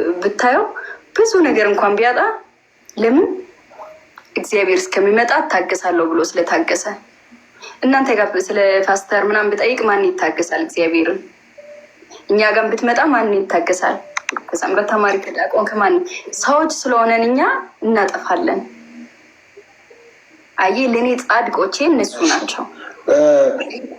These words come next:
Speaker 2: እ፣ ጳጳሳት ውስጥ ጻድቅ አይደሉም?
Speaker 1: አልኩህ እኮ አንድ ላይ ነው የጠራውልህ።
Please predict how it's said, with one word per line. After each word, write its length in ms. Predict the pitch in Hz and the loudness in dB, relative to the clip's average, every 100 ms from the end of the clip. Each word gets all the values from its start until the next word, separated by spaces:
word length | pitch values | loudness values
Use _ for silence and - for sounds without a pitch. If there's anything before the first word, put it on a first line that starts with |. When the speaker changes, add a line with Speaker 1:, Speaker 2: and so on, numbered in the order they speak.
| - - 330 - _ - - - | -16 -12 -12 -12 _ 0 2 2
Speaker 2:
እ፣ 100 | 311 147 139 123 - - - - | 4 4 4 4 2 0 -6 -6
ጳጳሳት 600 | - 185 - 196 185 175 | -2 0 0 0 0 0
ውስጥ 180 | 160 - | -2 -2
ጻድቅ 280 | 160 139 160 | 0 0 0
አይደሉም? 420 | 147 151 170 214 - - - - - - - 339 415 - - - - - - - - - - - - | 0 0 0 -2 -4 -10 -14 -12 -10 -10 -8 -4 -4 -6 -20 -20 -20 -20 -20 -20 -20 -20 -20 -20 -8
Speaker 1:
አልኩህ 300 | - 311 - | -2 0 0
እኮ 160 | - - | -2 0
አንድ 180 | 254 262 | 0 2
ላይ 160 | 240 175 | 2 2
ነው 100 | 156 | 0
የጠራውልህ። 600 | 151 127 175 175 185 | -2 -2 0 2 2